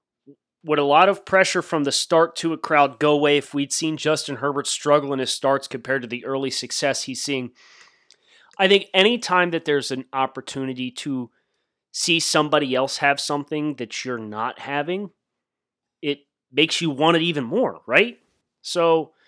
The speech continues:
you're on a diet, right? You, you put yourself on a diet. And you go to a restaurant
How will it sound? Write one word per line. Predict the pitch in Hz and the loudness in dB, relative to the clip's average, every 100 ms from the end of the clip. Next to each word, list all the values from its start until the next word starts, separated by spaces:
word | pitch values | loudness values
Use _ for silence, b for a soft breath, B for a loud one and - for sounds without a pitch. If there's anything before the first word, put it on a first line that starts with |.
| _ _ _ _ _ _ _ _ _ _ _ _ _ _ _ _ | _ _ _ _ _ _ _ _ _ _ _ _ _ _ _ _
you're | 135 147 | -6 0
on | 143 | 0
a | 135 | 2
diet, | 127 131 135 127 _ | 0 0 -2 -8 _
right? | 127 127 | -12 -12
You, | 113 113 | -14 -16
you | - | -16
put | 110 147 - | -12 -10 -8
yourself | - 156 135 | -6 -6 -6
on | 139 131 | -6 -8
a | |
diet. | 117 120 120 113 117 _ _ _ _ _ _ _ _ | -4 -4 -2 -6 -10 _ _ _ _ _ _ _ _
And | 113 113 | -12 -10
you | 117 | -10
go | 110 147 | -2 0
to | 147 | 0
a | 131 | -2
restaurant | 139 131 - 143 139 | -2 -4 -2 -2 -2